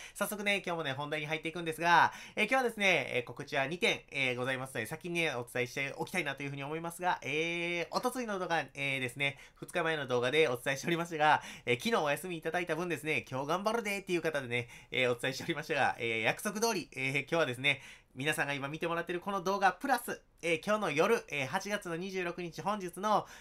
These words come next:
夜九時、えー、二十一時からは、ライブ配信を。今日は二本立てですね、えー、お送りしたいなと思っておりますので、えー、昼のね、えー、ライブ配信はいつもね、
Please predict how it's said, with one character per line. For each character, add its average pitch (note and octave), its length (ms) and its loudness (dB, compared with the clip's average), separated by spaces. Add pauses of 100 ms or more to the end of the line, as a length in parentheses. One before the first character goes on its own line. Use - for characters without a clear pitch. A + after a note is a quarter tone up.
(120)
夜 F#3 240 2
九 B3 140 -2
時、 G3 260 -6
え C3 100 -4
ー、 C3+ 60 -2
二 E3+ 140 -2
十 D#3 140 -4
一 F#3 220 -8
時 F#3 100 -4
か F3 100 0
ら F3 120 4
は、 G#3+ 280 10 (800)
ラ - 60 -8
イ A#2+ 60 -6
ブ A#2 80 -6
配 - 160 -6
信 - 240 -10
を。 - 20 -18 (1400)
今 G#2+ 100 -4
日 - 20 0
は G2 60 -4
二 G#2+ 120 -8
本 C#3+ 180 -4
立 D#3 140 0
て F3+ 80 2
で F#3 80 2
す F3 60 -10
ね、 E3 320 -2
え A#2+ 180 4
ー、 A#2 40 6
お - 20 2
送 A#2+ 160 -2
り B2 80 -2
し A#2+ 60 -12
た C#3+ 80 2
い B2+ 40 2
な B2 120 0
と B2 80 -2
思 C3 100 -2
っ - 20 -10
て E3+ 80 -2
お - 20 -2
り F3 60 -2
ま F#3 100 -2
す F3+ 60 -12
の E3 100 -2
で、 F3 280 4 (280)
え E3 280 6
ー、 D#3+ 40 4
昼 D4 220 0
の D#4+ 140 4
ね、 D4 240 0 (200)
え F3 100 -4
ー、 - 20 0
ラ G3+ 120 6
イ A3+ 40 2
ブ A3+ 80 4
配 A3 160 2
信 D#3+ 160 -4
は C#3+ 100 2
い C#3 60 -6
つ G3 80 -10
も E3+ 100 0
ね、 G#2+ 220 -4